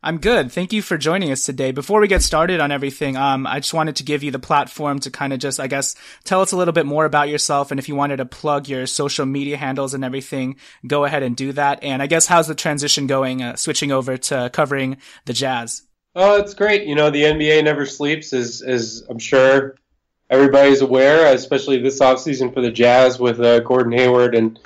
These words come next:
Speaker 2: everything going on there. So it's, it's been a very strange time for the organization, kind of
Speaker 1: Mm-hmm.
Speaker 2: transitioning out of, out of the
Speaker 1: Mm-hmm.
Speaker 2: Gordon Hayward era. Um, but, you know,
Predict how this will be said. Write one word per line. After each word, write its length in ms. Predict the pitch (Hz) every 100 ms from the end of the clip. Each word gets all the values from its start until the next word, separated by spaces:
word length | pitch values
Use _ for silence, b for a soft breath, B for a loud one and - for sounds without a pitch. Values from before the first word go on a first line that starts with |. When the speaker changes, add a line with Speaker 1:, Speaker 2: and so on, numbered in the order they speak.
| b b b 135
Speaker 2:
everything 400 | 131 127 143 131
going 280 | 131 131
on 200 | 127 123
there. 320 | 120 123 117 113
So 320 | - 123 120
it's, 160 | 123
it's 240 | 143 131 -
been 640 | - 147 147 139 135 135 _ _ _ -
a 300 | 123 123 123
very 320 | 127 147 139
strange 500 | - - 143 143 139
time 380 | - 131 135 139
for 80 | 139
the 100 | 143
organization, 720 | 139 143 139 147 143 - 139
kind 220 | 135 131
of 80 | 147
Speaker 1:
Mm-hmm. 60 | 139
Speaker 2:
transitioning 720 | 127 120 131 127 135 135 131
out 160 | 123 123
of, 240 | 120 -
out 180 | 131 120
of 140 | 110
the 80 | 120
Speaker 1:
Mm-hmm. 100 | 131
Speaker 2:
Gordon 220 | 131 120 _
Hayward 240 | 127 123 117
era. 440 | 113 117 123 - _
Um, 600 | - 123 117 117 120 117 117 -
but, 220 | 123 120
you 100 | 131
know, 380 | 120 117 117